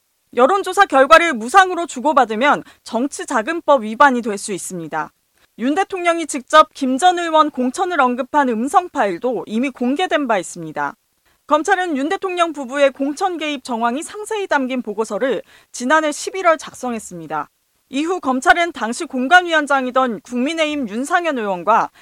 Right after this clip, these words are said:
당대표였던 개혁신당 이준석 의원 등에 대한 조사를 마무리한 것으로 확인됐습니다. 하지만 사 개월이 지난 지금까지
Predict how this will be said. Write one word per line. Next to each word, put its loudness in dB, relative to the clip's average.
당대표였던 -2
개혁신당 -2
이준석 -6
의원 -2
등에 -6
대한 0
조사를 -6
마무리한 -2
것으로 -6
확인됐습니다. -10
하지만 2
사 2
개월이 0
지난 -2
지금까지 -4